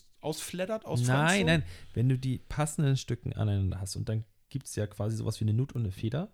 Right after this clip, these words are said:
Speaker 1: Ja.
Speaker 2: und du steckst es da rein, aber du kannst noch so total hin und her wackeln.
Speaker 1: Okay, ja, es passt
Speaker 2: Das
Speaker 1: nicht
Speaker 2: ist
Speaker 1: so
Speaker 2: super
Speaker 1: richtig, ja.
Speaker 2: ätzend.
Speaker 1: Ja,
Speaker 2: Also die,
Speaker 1: scheiße.
Speaker 2: die Hohlräume, die, die,
Speaker 1: Ja.
Speaker 2: die, da eigentlich ist es ein bisschen wie bei Autos. Die, das Spaltmaß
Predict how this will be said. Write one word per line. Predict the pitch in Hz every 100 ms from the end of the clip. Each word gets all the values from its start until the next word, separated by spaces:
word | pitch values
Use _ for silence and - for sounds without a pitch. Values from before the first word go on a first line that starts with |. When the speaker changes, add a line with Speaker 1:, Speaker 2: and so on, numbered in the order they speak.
| -
Speaker 1:
Ja. | 143 110 175 - - -
Speaker 2:
und | 120
du | 110
steckst | - 117 -
es |
da | 95
rein, | 95 107 143
aber | - 113
du | 113
kannst | - 131 -
noch | 113 -
so | 113
total | - - 135 123
hin | 120
und | 117
her | 151 123
wackeln. | 107 - 104
Speaker 1:
Okay, | - 123 104
ja, | 110
es | 101
passt | - 107
Speaker 2:
Das | 120
Speaker 1:
nicht |
Speaker 2:
ist | 107
Speaker 1:
so | 113
Speaker 2:
super | 107 101
Speaker 1:
richtig, | -
ja. |
Speaker 2:
ätzend. | - 110
Speaker 1:
Ja, |
Speaker 2:
Also | 113 127
die, | 131
Speaker 1:
scheiße. | 120
Speaker 2:
die | 120
Hohlräume, | 135 185 190 113 110 107
die, | 107 -
die, | -
Speaker 1:
Ja. | 113 117 101
Speaker 2:
die, | - 123 - - - - - -
da | 113
eigentlich | 143 196
ist | 190
es |
ein | -
bisschen | 156 143
wie |
bei | 127 -
Autos. | 117 117 - - - - _ _ _ -
Die, | -
das | 110 107
Spaltmaß | - - 127 135 87 95 95 -